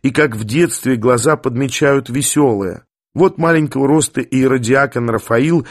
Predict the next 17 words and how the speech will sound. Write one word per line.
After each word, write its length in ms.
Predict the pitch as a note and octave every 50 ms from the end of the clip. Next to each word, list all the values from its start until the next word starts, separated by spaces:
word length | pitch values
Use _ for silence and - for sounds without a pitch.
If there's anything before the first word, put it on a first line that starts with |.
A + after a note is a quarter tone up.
| - -
христосуется 1000 | - - D3 C#3 B2 - - D3 D#3+ E3 - - C3+ C3 C3 A#2+ - - A#2+ - - - -
с 120 | - -
огромным 720 | D3 C3+ A2 A#2+ A#2+ C3+ D#3 E3+ F3 D#3+ C#3+ C#3 C3 B2+
отцом 380 | B2+ B2 A#2 - - C#3 C3+ B2+
Василием. 680 | C3 C3 A#2+ - - C3 B2+ A2+ G2+ G2 F2+ D2+ - _ _ _ _ _ _
«Ну 160 | - E3+ F#3+
что, 320 | F3 - - - E3 E3 C3
батька», — 560 | A2 A#2 C#3+ D3 C#3 C3 - - - G#2 F2 - _ _
смеется 600 | - - - B2+ C3 B2+ C3 B2 A2+ - - B2+
иеродиакон, — 720 | A#2+ A#2 A#2+ B2 A#2 A2+ C3 B2+ A#2 G#2+ - - G#2 F#2+ - - - - _
«Христос 760 | - - E3+ F3+ E3 - - - - D#3+ F3 E3 - -
воскресе!» 760 | C3 C#3+ C#3 C3 - - C3 C3+ C3 A#2+ G#2+ - - F#2 - - _ _ _ _ _
«Воистину 720 | - G#2 C3 C#3 C3+ C#3 D3+ C#3+ A#2 - - B2+ B2 A#2+ A#2
воскресе!» — 580 | A#2+ A2+ G#2+ - - A#2+ B2+ A#2+ A2 - - G2+
сияет 520 | - - A2+ A2+ A#2 A2+ A2 G#2+ G#2 -
отец 380 | A2+ G#2+ - A#2+ A2 - - -
Василий. 600 | A#2+ A2+ - - - A#2 G2+ F#2 F2+ E2 D#2